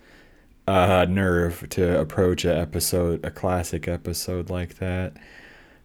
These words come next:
Um, but I found that part repetitive. But I, I like that there, I like that there was threads though with, with Pike, and I, and I can understand how you could feel like it's resolved,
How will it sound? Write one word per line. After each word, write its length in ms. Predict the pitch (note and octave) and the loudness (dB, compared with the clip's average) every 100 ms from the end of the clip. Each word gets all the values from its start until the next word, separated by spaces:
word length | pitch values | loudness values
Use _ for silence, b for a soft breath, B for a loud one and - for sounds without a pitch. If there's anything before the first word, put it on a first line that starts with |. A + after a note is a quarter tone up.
| - | -2
Um, 760 | G2+ G2 F#2+ F#2 F2+ F2+ G#2 - _ _ _ _ _ _ _ _ - G2+ | 2 4 2 2 0 -2 -6 -16 _ _ _ _ _ _ _ _ -16 -2
but 140 | A#2 | 4
I 60 | A#2 | 4
found 320 | - C3 A#2+ | 6 4 6
that 220 | A2 - | 6 4
part 260 | - G#2+ E2+ | 4 6 6
repetitive. 640 | F#2 - G2 G2 F#2 E2+ | 0 -2 0 2 2 0
But 100 | G2+ | 2
I, 40 | F#2+ - | 2 4
I 20 | G2+ | 4
like 360 | A2+ B2+ A#2 | 6 4 4
that 200 | A2 G#2+ | 2 2
there, 280 | G#2 G2+ F#2+ - _ _ b b b b b - | 4 2 2 -6 _ _ b b b b b 0
I 60 | |
like 340 | A#2 C#3 E3 D#3 | 8 10 10 10
that 160 | C#3 | 6
there 100 | C#3 | 8
was 180 | B2+ A#2+ | 6 6
threads 520 | - C3+ D3 A2+ F#2+ | 2 6 10 10 8
though 280 | F#2+ F#2 F2+ | 4 6 6
with, 320 | F2 F2+ E2+ - | 2 0 -2 -2
with 200 | G2 - | -2 0
Pike, 480 | - G#2 G#2 G2+ | 4 6 6 4
and 80 | G2 | 2
I, 60 | F#2+ | 2
and 200 | C#2 G#2 | 2 2
I 120 | A2+ | 2
can 140 | A2+ | 4
understand 680 | A#2 A#2 - - G#2 G#2 G2+ | 4 4 2 4 4 6 4
how 240 | G2+ G2 | 4 4
you 140 | F#2+ F2+ | 4 2
could 160 | F2+ - | -2 2
feel 200 | A#2 A2+ | 6 8
like 240 | A2 G#2+ | 8 6
it's 180 | G#2 - | 2 2
resolved, 680 | G#2 G#2 G2 G2 G2 F2+ | 2 6 6 8 6 2